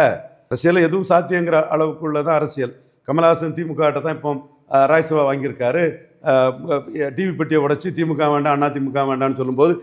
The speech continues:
இதே கமலஹாசனை நான் பெருசா, அஹ், பா-, பாராட்டினவன் தான். இப்போ அவரு வந்து ஒரு, ஒரு பேட்ரியாட்டிக் குடும்பத்துல வரும், ராஜ்யசபா அச்சீவ் பண்ணது நான் பாராட்ட தான் செய்றேன். அது I am மனப்பூர்வமா கமலஹாசனுக்கு வெற்றியை நான் பாராட்டுறேன். விஜய் இன்னும்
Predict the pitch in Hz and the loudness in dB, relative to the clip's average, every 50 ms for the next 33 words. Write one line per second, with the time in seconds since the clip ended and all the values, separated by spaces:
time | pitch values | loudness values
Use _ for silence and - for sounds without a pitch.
0 | - - - 135 160 180 185 139 156 156 156 156 147 147 151 156 160 156 156 147 | -10 -12 -4 0 0 0 2 0 0 0 2 2 2 2 0 -2 -2 -2 -2 -2
1 | 135 143 147 139 139 160 143 135 131 - - - _ _ _ - 151 151 147 - | -2 -2 -4 -4 0 0 2 2 0 -2 -8 -20 _ _ _ -2 0 0 0 -2
2 | - - - 165 165 160 156 131 127 135 131 123 117 113 135 170 - - _ _ | -6 -4 0 2 2 4 2 0 -2 -4 -6 -6 -6 -6 -8 -8 -10 -14 _ _
3 | _ - 175 160 165 - 226 214 202 190 196 190 190 185 185 180 175 185 175 156 | _ -12 -12 -8 -4 0 0 2 2 2 0 -2 -2 -2 -4 -4 -2 -2 -2 -4
4 | - - - _ _ _ - 175 175 165 170 165 160 165 175 - - - 165 - | -6 -12 -20 _ _ _ -4 -2 0 2 2 2 0 -2 -6 -8 -8 -8 -8 -10
5 | _ _ - 120 - - 185 170 165 160 - 180 185 185 - 196 190 175 170 160 | _ _ -14 -14 -10 -6 -4 -2 -2 -2 0 0 -2 0 0 0 0 0 0 -2
6 | 156 160 160 160 156 156 147 156 170 196 170 165 165 175 170 180 165 151 156 147 | -4 -6 -6 -6 -4 -2 -2 -2 -2 0 2 2 2 2 2 -2 -2 0 0 0
7 | 131 - - - - - 147 143 - 208 175 147 156 151 165 180 175 160 139 147 | 0 -4 -10 -14 -10 -10 -10 -8 -8 -8 -8 -6 -4 -4 -4 -2 -2 -2 0 2
8 | 147 151 151 143 147 135 143 143 139 117 117 117 107 110 - - 127 131 156 147 | 2 2 2 2 0 0 0 0 0 -2 -4 -4 -4 -4 -6 -6 -2 2 2 4
9 | 147 147 135 135 - - _ _ - 160 165 180 - 165 165 160 151 160 165 156 | 4 2 0 -4 -8 -14 _ _ -4 -2 -2 -2 -2 -2 -2 0 0 0 -2 -2
10 | 151 143 156 151 147 139 - 139 131 131 127 135 - 143 147 135 135 117 - 113 | -2 -2 0 0 0 0 -2 -6 -8 -8 -8 -8 -6 -4 -4 -2 -2 -2 0 0
11 | 113 110 98 87 87 90 - _ _ _ _ _ _ _ _ _ - 131 156 160 | 0 0 -2 -4 -8 -16 -16 _ _ _ _ _ _ _ _ _ -4 -2 2 4
12 | 233 254 269 - - - 185 180 190 175 165 | 4 4 4 0 -4 -6 -6 -4 -4 -4 -4